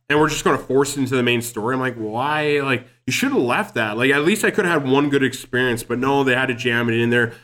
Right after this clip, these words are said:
almost like they were trying to pre-warn you to, like, what you're gonna experience after. Uh, so yeah, wasn't really impressed with that game. Uh, never really went back after I beat the main story. Like, it, it was so broken.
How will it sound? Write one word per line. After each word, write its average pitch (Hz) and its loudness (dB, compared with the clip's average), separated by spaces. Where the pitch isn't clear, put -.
almost 151 2
like 139 0
they 143 2
were 131 4
trying 131 0
to - -12
pre-warn 123 2
you 123 0
to, 117 -8
like, 110 -2
what 110 -4
you're 110 0
gonna 107 -2
experience 110 -2
after. 110 -2
Uh, 107 0
so 151 -2
yeah, 139 0
wasn't 170 2
really 160 4
impressed 135 -2
with 117 -4
that 120 -2
game. 123 0
Uh, 110 0
never 139 0
really 165 4
went 156 2
back 147 0
after 135 0
I 123 0
beat 127 -4
the 127 -8
main 123 0
story. 120 -2
Like, 107 -2
it, 123 0
it 131 2
was 127 0
so 143 4
broken. 123 0